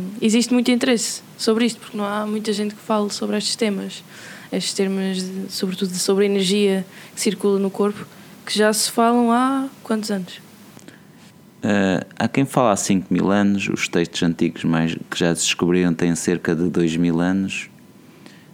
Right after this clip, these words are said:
Speaker 2: Eh, pensa-se que já na altura os gregos, há cerca de cinco mil anos, falavam da,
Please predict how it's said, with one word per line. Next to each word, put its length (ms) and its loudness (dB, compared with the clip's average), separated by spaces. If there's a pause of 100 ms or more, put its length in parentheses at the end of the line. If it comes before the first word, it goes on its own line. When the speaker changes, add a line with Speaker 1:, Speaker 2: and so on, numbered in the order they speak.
(260)
Speaker 2:
Eh, 480 2 (240)
pensa-se 360 -4
que 100 -12
já 120 0
na 120 2
altura 640 0 (360)
os 240 -4
gregos, 680 -2 (200)
há 120 -2
cerca 340 -4
de 60 -10
cinco 220 -2
mil 160 0
anos, 180 2
falavam 560 2
da, 300 -2